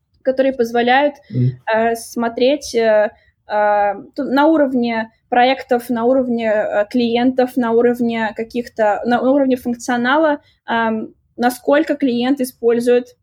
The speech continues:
Speaker 1: тот или иной софт. И это можно смотреть и по дням, и по часам, и по определённым пользователям, и по компаниям, по локациям. То есть это такой прям очень, эм, э,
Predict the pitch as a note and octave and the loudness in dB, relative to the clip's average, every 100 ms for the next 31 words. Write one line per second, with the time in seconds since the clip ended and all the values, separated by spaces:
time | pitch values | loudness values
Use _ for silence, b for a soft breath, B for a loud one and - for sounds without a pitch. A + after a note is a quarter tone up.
0 | - B3+ B3+ B3+ A#3 A3+ A3+ A3+ A3+ G3+ | -2 0 2 0 0 -2 -4 -2 -2 -2
1 | - _ - A#3+ C4 C4+ C4 B3+ B3 A#3+ | -6 _ -2 0 2 2 4 2 0 -4
2 | B3 A#3+ A#3+ A#3+ A#3 A#3+ A3+ G#3 G#3 B3 | -6 0 2 2 -2 -8 -6 -2 -2 0
3 | D4+ F4 E4 C4 - - A#3+ - D#4 E4 | 2 2 0 -2 -10 -8 -8 -2 2 2
4 | D#4 C4 - A#3+ A#3 A#3+ A#3 B3+ B3 A#3 | 2 -2 0 2 2 0 0 2 2 0
5 | A3+ C#4 C#4 C#4+ C4 C4 C#4 C4 B3 A#3 | -4 0 2 2 2 0 0 0 0 -4
6 | G#3+ G#3+ G#3 A3 C4 C#4+ C#4 C4+ B3+ - | -8 -8 -8 -2 0 2 2 0 0 0
7 | A#3 G#3+ A3 - D4+ - - A#3+ A#3 b | -2 -2 -4 -2 -2 -2 -4 -4 -4 b
8 | b b b A#3+ B3+ C4 C4 D#4 C#4+ C4 | b b b 0 2 -2 0 0 0 2
9 | A#3+ A#3 A#3+ B3+ - B3+ A#3 B B B | 0 0 0 -2 0 0 -2 B B B
10 | A3+ G#3+ G#3+ G#3 D3+ _ _ _ - G#3+ | -4 0 -2 -4 -12 _ _ _ -12 -8
11 | G#3 G3+ F#3+ | -6 -8 -10